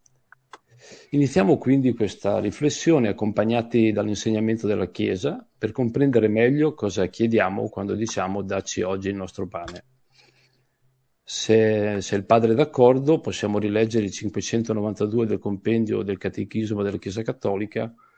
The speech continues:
che appunto dice: "Qual è il senso della domanda: 'Dacci oggi il nostro pane quotidiano'?"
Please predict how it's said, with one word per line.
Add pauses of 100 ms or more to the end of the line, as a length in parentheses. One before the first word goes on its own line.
(680)
che
appunto
dice:
"Qual
è
il
senso
della
domanda:
'Dacci
oggi
il
nostro
pane
quotidiano'?"